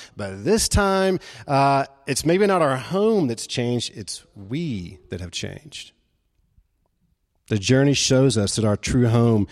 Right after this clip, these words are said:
is within. And folks, that's, I think that's actually what it's all about. This is what Jesus, I think, is meaning when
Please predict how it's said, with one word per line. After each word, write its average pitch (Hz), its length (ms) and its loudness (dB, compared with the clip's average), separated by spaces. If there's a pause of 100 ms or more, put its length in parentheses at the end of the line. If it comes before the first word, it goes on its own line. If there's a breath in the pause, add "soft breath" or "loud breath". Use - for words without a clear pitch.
(220 loud breath)
is 113 200 2
within. 110 380 0
And 123 200 -2
folks, 131 200 0
that's, - 340 -2
I 123 80 -8
think 139 200 -4
that's - 300 -4
actually 117 360 -4
what 107 180 0
it's - 220 -6
all 104 360 -2 (280 loud breath)
about. 90 480 -4 (1080)
This 185 200 2
is 285 100 2
what 285 200 2
Jesus, 160 720 0
I 151 120 0
think, 165 260 0
is 123 160 -2
meaning 131 560 2
when 139 120 2